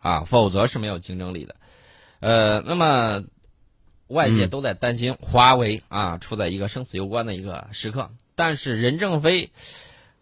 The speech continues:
Speaker 1: 呃，去采访的时候，他不是讲这个，他他讲的是教育，谈的是教育，比较超然的那种态度，谈的是基础教育。他说：“第一，我从来没有觉得我们会死亡，我们已经做了两万枚金牌奖章，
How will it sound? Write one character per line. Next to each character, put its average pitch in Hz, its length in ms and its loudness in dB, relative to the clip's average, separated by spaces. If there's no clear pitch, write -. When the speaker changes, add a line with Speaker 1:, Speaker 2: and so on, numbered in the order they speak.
Speaker 1:
呃， 117 460 2
去 - 180 -10
采 147 220 0
访 131 120 2
的 98 100 -2
时 110 40 -2
候， 123 60 -2
他 156 80 -4
不 180 100 -4
是 190 60 -2
讲 - 180 -6
这 127 120 -8
个， 113 80 -8
他 143 80 -10
他 - 120 -4
讲 113 220 -2
的 98 60 -8
是 127 80 -6
教 165 220 -2
育， - 40 -16
谈 120 160 -10
的 147 60 -6
是 143 100 -6
教 123 180 -4
育， 80 80 -12
比 120 80 -8
较 120 180 4
超 - 220 4
然 131 140 4
的 104 80 -2
那 104 40 -2
种 92 100 -4
态 107 160 -2
度， 85 80 -4
谈 127 300 -6
的 160 100 0
是 127 80 -6
基 185 180 -6
础 135 100 -4
教 98 160 0
育。 - 60 -6
他 180 60 0
说 240 100 4
：“第 277 180 -2
一， 285 80 -2
我 208 180 2
从 143 180 -4
来 180 200 4
没 165 140 2
有 139 160 4
觉 101 200 2
得 117 140 4
我 92 100 2
们 87 120 -4
会 123 140 -2
死 98 160 -6
亡， 71 300 -6
我 107 140 -2
们 123 120 -2
已 120 60 -2
经 120 140 -2
做 151 160 2
了 123 80 6
两 104 320 0
万 147 180 4
枚 92 240 -2
金 202 300 -6
牌 107 180 -2
奖 85 220 -4
章， 95 240 -4